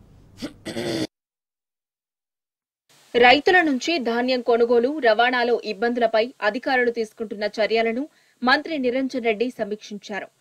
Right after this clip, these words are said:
గద్వాల, వనపర్తి, నాగర్ కర్నూలు జిల్లాల ఎమ్మెల్యేలు, కలెక్టర్లు, అధికారులతో మంత్రి చర్చించారు. హైదరాబాద్లోని మంత్రుల నివాస సముదాయం నుండి నిర్వహించిన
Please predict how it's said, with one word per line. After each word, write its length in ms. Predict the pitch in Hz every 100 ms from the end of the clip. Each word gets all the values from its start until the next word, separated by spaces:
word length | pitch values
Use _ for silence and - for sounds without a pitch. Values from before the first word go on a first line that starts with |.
| _ _ _
గద్వాల, 540 | 226 220 233 240 262 349
వనపర్తి, 560 | 240 233 240 240 247 277
నాగర్ 340 | 247 208 240
కర్నూలు 340 | 240 226 214 214
జిల్లాల 380 | 214 196 196 190
ఎమ్మెల్యేలు, 520 | 202 208 214 233 262 359 -
కలెక్టర్లు, 500 | - - 226 208 285 -
అధికారులతో 720 | 311 269 277 247 233 226 214 - _ _ 214
మంత్రి 380 | 294 254 285 -
చర్చించారు. 640 | 220 214 247 226 208 - - _ _ _
హైదరాబాద్లోని 680 | 240 247 294 262 247 220 240
మంత్రుల 480 | 226 214 220 262 233
నివాస 360 | 202 208 247 247
సముదాయం 560 | 240 226 214 214 208 214
నుండి 260 | 220 254
నిర్వహించిన 680 | 254 233 214 220 214 208 190